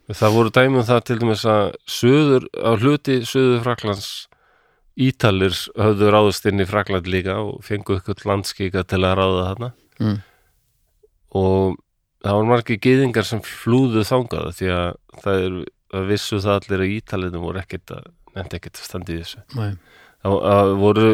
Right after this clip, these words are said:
Speaker 1: leidd í lög, sko, í, á Ítalíu svona einhver gyðingalög, sko, en, en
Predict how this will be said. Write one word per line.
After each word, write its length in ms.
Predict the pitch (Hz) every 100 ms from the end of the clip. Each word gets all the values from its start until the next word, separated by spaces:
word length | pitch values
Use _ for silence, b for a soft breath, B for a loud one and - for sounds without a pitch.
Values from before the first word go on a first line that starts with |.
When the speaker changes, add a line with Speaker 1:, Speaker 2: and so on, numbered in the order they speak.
| -
Speaker 1:
leidd 460 | - 107 113 113 -
í 160 | 117 113 110 82 65 58 62 107 B B -
lög, 520 | 101 104 107 113 - -
sko, 320 | - 113 117 98 92 113 _ _ _ b b b b b b b -
í, 100 | 113
á 160 | 101 107
Ítalíu 460 | 107 113 120 113 110
svona 220 | 117 117
einhver 240 | 107 117
gyðingalög, 640 | 113 123 117 101 92 87 87
sko, 300 | - 90 82
en, 180 | 87 87
en 280 | 92 92